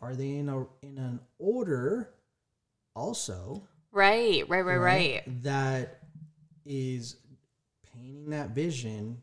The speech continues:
Speaker 1: giving them a vision of how they walk into the house.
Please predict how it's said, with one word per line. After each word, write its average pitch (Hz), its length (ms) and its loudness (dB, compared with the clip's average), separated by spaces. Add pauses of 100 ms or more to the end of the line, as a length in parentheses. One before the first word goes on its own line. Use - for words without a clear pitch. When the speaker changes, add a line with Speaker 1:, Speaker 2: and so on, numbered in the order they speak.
(120)
Speaker 1:
giving 117 240 -8
them 151 180 -4
a 156 80 -4
vision 131 800 -4
of 104 300 -10 (680)
how 131 760 -2
they 123 180 -10
walk 113 360 -8
into 107 200 -10
the 95 120 -14
house. - 480 -14